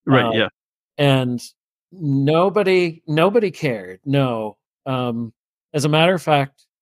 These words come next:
Speaker 2: uh, I was friends with everybody.
Speaker 1: Hmm.
Speaker 2: And whenever there was a,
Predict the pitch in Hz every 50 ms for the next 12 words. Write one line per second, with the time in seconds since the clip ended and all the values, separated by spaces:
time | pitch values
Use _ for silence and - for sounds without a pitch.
0 | _ _ _ _ _ _ _ _ - 147 135 131 127 123 123 123 120 120 - _
1 | _ _ _ _ _ - 131 131 135 135 139 139 139 135 135 _ _ _ _ _
2 | _ _ - 135 131 123 - - - 143 135 135 135 127 113 117 110 113 117 123
3 | 101 95 80 - 95 113 143 - _ _ _ _ _ _ _ _ _ _ - 143
4 | 139 135 135 131 - - 135 135 139 113 131 147 151 143 165 165 165 160 151 156
5 | 147 147 139 139 139 139 135 123 - - - - - 139 131 127 127 127 127 127
6 | 127 123 123 120